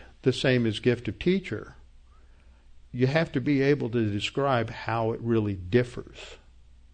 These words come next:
Nobody asks those questions. Therefore, nobody that I ran across really tries to answer them. Few places you find some, uh, elementary attempts, but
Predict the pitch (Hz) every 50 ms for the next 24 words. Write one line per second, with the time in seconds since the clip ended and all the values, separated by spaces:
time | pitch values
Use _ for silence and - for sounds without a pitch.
0 | - - - - - - - - - - - - - - - - - 113 117 160
1 | 208 202 196 156 131 135 139 143 139 - - 110 101 - - - - 98 92 -
2 | - - - - - 113 110 - - - - - - - - - - - - -
3 | - - - - 135 151 165 156 - 135 123 117 117 - - 127 113 104 110 127
4 | 143 143 117 117 113 107 104 101 98 98 98 113 98 98 113 139 147 135 113 110
5 | 107 98 101 - - 117 101 101 101 104 - - - 143 113 117 127 131 127 120
6 | 110 - - 123 110 107 107 110 107 - - - - - - - 131 143 143 143
7 | - - 110 95 98 98 - - - - - - - - - - - - - -
8 | - 185 185 - - - 151 139 135 131 - 135 120 113 110 117 110 107 - -
9 | 135 127 127 123 120 117 - - 127 110 107 113 - 120 123 117 113 - 156 135
10 | 127 117 120 - 50 - - - - - - - - 143 143 - - - - -
11 | - - - - _ - - - - 135 135 127 117 120 123 120 - - 117 101
12 | 98 - - - 180 160 117 123 123 - - - 123 117